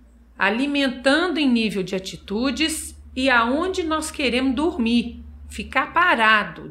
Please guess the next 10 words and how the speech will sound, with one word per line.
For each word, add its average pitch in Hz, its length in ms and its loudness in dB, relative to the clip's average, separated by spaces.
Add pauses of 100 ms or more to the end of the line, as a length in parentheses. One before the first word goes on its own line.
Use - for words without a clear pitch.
descansar 285 880 -2
ali. 220 420 -6 (500)
Esse 247 280 0
versículo 311 640 0
é 294 60 4
um 302 220 0
convite 262 720 -2
de 214 180 -8
transformação, 294 1080 -4
concorda? 214 760 -2